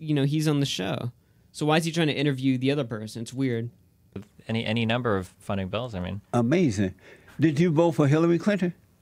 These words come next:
Speaker 2: Uh, yeah, I did.
Speaker 1: <laughs> Like how he just
Speaker 3: Well, no, what do you
Speaker 1: dismisses, he just dismissed Destiny's entire question.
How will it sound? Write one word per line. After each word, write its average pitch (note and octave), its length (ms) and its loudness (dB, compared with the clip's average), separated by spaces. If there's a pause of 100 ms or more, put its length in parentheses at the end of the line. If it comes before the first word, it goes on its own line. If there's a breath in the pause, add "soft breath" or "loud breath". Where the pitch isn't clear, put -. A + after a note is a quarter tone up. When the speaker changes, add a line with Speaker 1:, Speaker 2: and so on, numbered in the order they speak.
Speaker 2:
Uh, A2 60 -10
yeah, G#2 160 0
I G2+ 80 2
did. F#2+ 300 -4
Speaker 1:
<laughs> D#3+ 60 2
Like - 140 6
how F4 80 4
he F4+ 60 12
just A#3+ 280 6
Speaker 3:
Well, G#3 120 10
no, D#3 80 6
what E3+ 80 10
do E3 60 12
you - 40 10
Speaker 1:
dismisses, D#3+ 360 4 (400 soft breath)
he B3+ 100 10
just D#4+ 240 8
dismissed A#3+ 420 6
Destiny's G#3 400 6
entire F3 260 -2
question. D3 540 -8